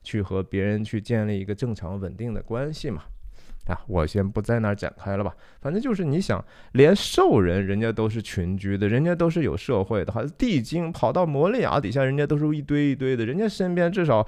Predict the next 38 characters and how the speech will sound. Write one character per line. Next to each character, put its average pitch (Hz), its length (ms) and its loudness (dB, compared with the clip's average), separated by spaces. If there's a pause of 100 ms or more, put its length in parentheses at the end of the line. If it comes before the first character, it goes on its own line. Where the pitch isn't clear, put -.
(140)
还 135 180 4
有 120 220 4
个， 107 260 0 (220)
呃， 98 140 -4
虽 139 200 0
然 131 100 2
不 151 140 0
体 - 220 -2
面， 104 180 2
但 131 180 2
也 98 120 -2
是 120 160 -6
朋 - 340 -8
友 127 120 -4 (100)
的 - 100 -10
哈。 - 140 -10 (240)
你 151 160 2
怎 117 160 -2
么 113 160 -2
连 113 260 2
自 156 160 -2
己 101 180 -4
一 90 60 -8
个 - 80 -4
不 - 120 -4
体 - 200 -4
面 117 180 0
的 113 60 -2
朋 110 200 -2
友 131 100 2
Diego 120 580 2
都 101 180 -2
让 107 200 0
你 95 100 -4
给 98 140 -10
杀 120 360 -4
了 131 100 -4
呢？ 120 200 -6